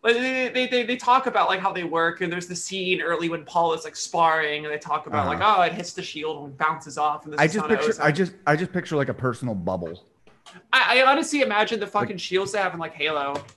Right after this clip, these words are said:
Speaker 1: or whatever, just like the voom, voom, voom, voom, and it just, like, goes around their body, a little, like,
Speaker 2: Hmm.
Speaker 1: electricity thing.
Speaker 2: I'm thinking more like Steven Universe, like, just a literal bubble. He has hamburgers in there, all sorts of shit. Which,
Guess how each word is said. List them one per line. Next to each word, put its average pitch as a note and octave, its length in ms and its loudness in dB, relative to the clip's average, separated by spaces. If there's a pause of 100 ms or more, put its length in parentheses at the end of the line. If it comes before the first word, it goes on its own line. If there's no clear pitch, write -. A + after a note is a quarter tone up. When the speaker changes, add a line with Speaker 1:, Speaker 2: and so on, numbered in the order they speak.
(180)
Speaker 1:
or F3+ 80 2
whatever, D#3 600 2
just E3 200 -10
like E3+ 160 -4
the E3 60 2
voom, E3 460 4
voom, B3+ 160 4
voom, C#4 200 2
voom, E4 260 -8
and E3 100 -6
it D#3+ 120 -6
just, - 160 -14
like, D3+ 80 -6
goes D3+ 200 -2
around D#3+ 140 -8
their D3+ 80 -8
body, D3+ 360 -6
a D3 160 -12
little, D#3 200 -4
like, D#3 140 -6
Speaker 2:
Hmm. D3+ 60 -8
Speaker 1:
electricity A2 500 -4
thing. D3+ 280 -12 (400)
Speaker 2:
I'm C3+ 140 2
thinking D3+ 220 2
more C3+ 140 4
like A#2+ 140 2
Steven G#2 440 -2
Universe, F2 520 -4
like, F2+ 160 -4
just G#2+ 220 -4
a A2 120 -2
literal G#2+ 600 -2
bubble. F#2+ 540 -2
He G2 140 -4
has F2+ 160 -6
hamburgers F2+ 680 -4
in E2 140 -6
there, E2 340 -4
all D#2+ 100 -6
sorts - 300 -14
of - 60 -20
shit. A1+ 220 -10 (1500)
Which, A2+ 200 -4